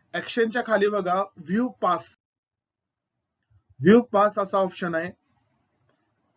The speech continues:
मागं तुम्हाला ज्यावेळी ॲप्लिकेशन करत होता, त्यावेळी जनरेट पास असा ऑप्शन दिसत होता आणि आता ज्यावेळी तुमचं ॲप्लिकेशन पूर्ण झाल्यानंतर आठ तासानंतर किंवा चोवीस तासानंतर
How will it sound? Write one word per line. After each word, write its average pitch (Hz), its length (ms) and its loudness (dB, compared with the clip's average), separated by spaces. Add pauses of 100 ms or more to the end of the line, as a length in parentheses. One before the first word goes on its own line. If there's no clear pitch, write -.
(420)
मागं 180 320 0
तुम्हाला 208 420 -2
ज्यावेळी 202 280 -2
ॲप्लिकेशन 220 540 -6
करत 190 260 -2
होता, 190 180 -4
त्यावेळी 190 260 -4
जनरेट 180 400 -2
पास 185 260 -4
असा 185 180 -6
ऑप्शन 190 260 -6
दिसत 185 280 -4
होता 165 340 -6
आणि 170 200 -8
आता 175 360 -4
ज्यावेळी 190 400 -2
तुमचं 190 320 -6
ॲप्लिकेशन 196 500 -6
पूर्ण 180 360 -6
झाल्यानंतर 180 640 -4 (840)
आठ 202 240 0
तासानंतर 202 560 -2 (100)
किंवा 170 200 -6
चोवीस 180 380 -4
तासानंतर 180 600 -4